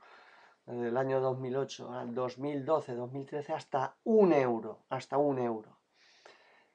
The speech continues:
Ahí durante más de un año, prácticamente fueron dos años, estuvo haciendo un suelo importante, y así lo estuvimos diciendo, a pesar de que era un vía crucis.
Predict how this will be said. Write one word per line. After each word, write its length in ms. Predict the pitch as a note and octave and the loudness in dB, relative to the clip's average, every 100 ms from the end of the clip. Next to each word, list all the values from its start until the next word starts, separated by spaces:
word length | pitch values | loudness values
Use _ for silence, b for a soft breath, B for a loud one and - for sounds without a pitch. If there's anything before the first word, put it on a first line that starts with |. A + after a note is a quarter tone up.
| b _ _ _ _ - | b _ _ _ _ 4
Ahí 240 | D#3 F#3 | 8 8
durante 540 | D#3+ D3+ C#3 B2 C3 | 4 6 6 6 0
más 340 | C3 D3+ C#4+ G3 | 6 8 8 8
de 100 | G3+ | 8
un 160 | F3 | 10
año, 500 | E3+ E3 C#3+ D#3 E3+ - - | 10 8 4 0 -2 -8 -20
prácticamente 440 | - C3+ A#2+ A#2+ | -16 -8 -6 -6
fueron 260 | C3 B2+ B2 | -6 -6 -6
dos 160 | C#3 | -4
años, 340 | C3+ C3+ C3+ B2+ | -6 -4 -6 -8
estuvo 300 | A#2 C#3+ D3 | -10 0 0
haciendo 380 | C#3+ D3 D3+ D3+ | 0 -6 -4 -4
un 160 | C3+ | -4
suelo 360 | - C#3+ D3 C#3+ | -2 4 4 4
importante, 640 | C3 C3 C3 F3+ E3 A#2+ | -2 -4 0 2 2 -2
y 60 | A2+ | -8
así 260 | A2+ - | -10 -10
lo 160 | C3 C#3+ | -6 -6
estuvimos 560 | C#3 B2 A#2+ A#2+ B2+ | -6 -6 -4 -4 -6
diciendo, 540 | C3 B2+ C#3 D3 E3 - | -6 -6 -4 0 0 0
a 140 | A#2+ | -6
pesar 320 | A#2 - B2 C3+ | -8 -10 -8 -6
de 100 | B2 | -6
que 240 | B2+ - | -8 -4
era 300 | C#3 D#3+ E3 | 2 6 8
un 300 | D#3+ D3 C#3+ | 6 4 -4
vía 400 | F3+ F#3 D3+ C3 | 0 6 6 6
crucis. 800 | C#3+ G3+ G3 - A2 G2+ - - | 0 2 2 0 -10 -10 -18 -20